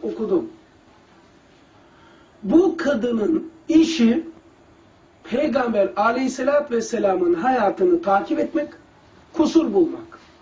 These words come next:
Mantığı şudur. Bir kusur bulursam hepsi yok olur. Doğru. Peygamber Aleyhisselatü Vesselam için ve peygamberin hakikati için yirmi beşinci sözde şöyle diyor.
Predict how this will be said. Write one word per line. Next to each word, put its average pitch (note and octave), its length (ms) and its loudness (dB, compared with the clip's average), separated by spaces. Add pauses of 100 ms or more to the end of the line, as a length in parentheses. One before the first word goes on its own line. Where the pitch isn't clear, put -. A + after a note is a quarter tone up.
(1040)
Mantığı B3+ 400 4
şudur. G3 360 -6 (800)
Bir D#4+ 260 4
kusur A#3 400 -4
bulursam D#4 560 2 (920)
hepsi D#4+ 300 -2
yok C4 220 -4
olur. C#3+ 180 -2 (140)
Doğru. G3 280 0 (1500)
Peygamber A#3+ 360 -2
Aleyhisselatü B3+ 360 -4
Vesselam A#3 380 -2
için A3+ 380 -4 (680)
ve D#3+ 120 0
peygamberin G3 520 0
hakikati G3 440 -2
için F#3+ 160 -2
yirmi F#3 120 2
beşinci F#3+ 320 -4
sözde F#3+ 400 0
şöyle G3+ 340 -2
diyor. F3 200 2